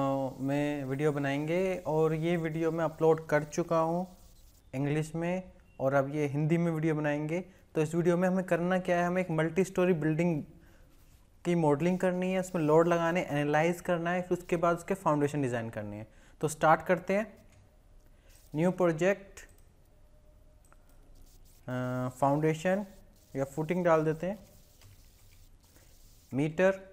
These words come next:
किलो न्यूटन, एड बीम फिनिश।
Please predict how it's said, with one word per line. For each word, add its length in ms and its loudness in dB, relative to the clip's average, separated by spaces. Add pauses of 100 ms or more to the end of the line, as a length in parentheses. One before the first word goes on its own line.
(300)
किलो 220 0
न्यूटन, 460 0 (3250)
एड 200 0
बीम 260 -2
फिनिश। 560 -8